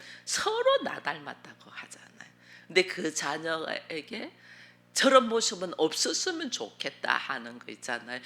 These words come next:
그거요, 나의 싫은 모습을 닮았기 때문에 그래요.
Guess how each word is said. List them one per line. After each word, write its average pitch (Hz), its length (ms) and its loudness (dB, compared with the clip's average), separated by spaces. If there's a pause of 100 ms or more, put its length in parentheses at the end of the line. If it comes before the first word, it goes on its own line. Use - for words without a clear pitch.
(160)
그거요, 139 580 -4 (360)
나의 226 800 2
싫은 349 540 6
모습을 - 380 -8
닮았기 - 480 -14
때문에 - 340 -20
그래요. - 400 -20